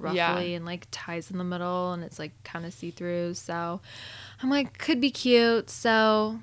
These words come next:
Speaker 2: that's what I feel like I've currently been influenced and stuck on lately. So we'll see if I pull the trigger. That's what I'm between. But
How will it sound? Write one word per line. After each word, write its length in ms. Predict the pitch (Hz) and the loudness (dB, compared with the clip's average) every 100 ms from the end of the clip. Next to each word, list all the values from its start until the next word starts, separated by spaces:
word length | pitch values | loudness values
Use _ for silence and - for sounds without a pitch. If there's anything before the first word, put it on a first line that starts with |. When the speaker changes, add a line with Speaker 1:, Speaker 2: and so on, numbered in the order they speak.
| - | -4
Speaker 2:
that's 240 | 233 262 277 | 0 0 2
what 120 | 240 | 4
I 180 | 208 208 | 4 2
feel 160 | 202 | -2
like 100 | 185 | 0
I've 220 | 185 185 | 0 0
currently 420 | - 190 175 190 185 | -2 -4 -2 -4 -2
been 340 | 190 185 190 - | -2 0 -2 -4
influenced 720 | - 196 185 190 180 175 190 | -2 -2 -2 -2 -2 -4 -6
and 180 | 196 190 | -4 -4
stuck 480 | - - - 180 - | -4 -8 -4 -4 -2
on 220 | 175 180 | -4 -2
lately. 560 | 180 180 - 185 185 196 | -4 -4 -4 -4 -2 -4
So 600 | - 202 190 185 185 196 - - | -2 0 2 2 0 -2 -10 -6
we'll 100 | 226 | -4
see 240 | 233 254 247 | -2 2 2
if 160 | 240 | 2
I 200 | 233 220 | 2 2
pull 240 | 214 - 202 | 0 -2 -2
the 80 | 202 | 0
trigger. 460 | 202 185 185 190 - | -2 0 0 -2 0
That's 200 | 240 240 | 0 2
what 80 | 233 | 0
I'm 120 | 214 | 0
between. 420 | 196 - 175 185 202 | -2 -4 -8 -10 -6
But 240 | 190 | -6